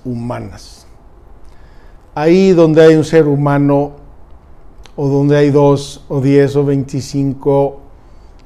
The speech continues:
ahí hay necesidad. Ahí hay necesidad. Si yo hiciera ahora una encuesta con todos ustedes, todos los que me están siguiendo,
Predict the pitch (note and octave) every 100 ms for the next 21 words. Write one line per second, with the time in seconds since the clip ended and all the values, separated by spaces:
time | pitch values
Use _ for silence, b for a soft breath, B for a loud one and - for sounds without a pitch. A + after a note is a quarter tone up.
0 | - - C3+ D3 D#3 D#3+ D#3+ D#3+ C#3 C#3+
1 | C#3+ C#3 - B2 - A2 G#2+ G2+ F#2+ -
2 | - - - - - - - - b b
3 | b b b b b - - D3+ D3+ C#3+
4 | C3+ B2 A2 - G2 F#2 G#2+ E3 D#3+ F#3
5 | F#3 F#3+ F#3 E3+ E3+ E3+ E3 E3+ D#3+ D#3
6 | E3 D#3+ D#3+ C#3 C#3 D#3+ E3 D3+ C#3+ -
7 | D#3+ C#3 C3+ - F#3 F#3+ E3+ - D#3 C#3+
8 | D#3+ D#3 - D3 C#3+ D3 C#3+ A#2+